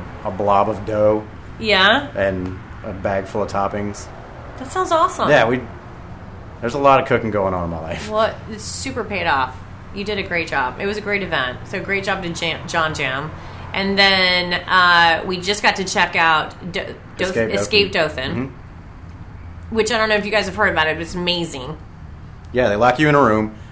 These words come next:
Speaker 1: You gotta figure out all these puzzles to f-, figure out more puzzles, to figure out more puzzles, to figure out more puzzles. And eventually, you figure out how to get out of this room.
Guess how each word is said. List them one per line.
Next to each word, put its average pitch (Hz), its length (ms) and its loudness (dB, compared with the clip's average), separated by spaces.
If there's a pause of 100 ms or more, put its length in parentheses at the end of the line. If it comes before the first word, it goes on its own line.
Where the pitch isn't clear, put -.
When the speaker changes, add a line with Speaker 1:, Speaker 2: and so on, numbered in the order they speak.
(160)
Speaker 1:
You 110 80 -2
gotta 113 160 6
figure 117 200 2
out 104 120 8
all 110 100 8
these 120 160 4
puzzles 107 580 0 (760)
to - 80 -6
f-, 101 60 -8
figure 113 500 0
out 107 220 6
more 127 200 4
puzzles, 110 440 4
to 107 80 -6
figure 104 240 2
out 98 100 4
more 101 140 0
puzzles, 98 400 0
to - 80 -14
figure 98 220 -2
out 90 120 2
more 101 140 0
puzzles. 90 440 -2 (380)
And 98 100 -4
eventually, 98 800 2 (540)
you 107 100 -2
figure 113 280 4
out 98 160 8
how 104 100 2
to 98 80 0
get 95 160 0
out 90 140 2
of 85 60 -2
this 85 120 -6
room. 80 320 -6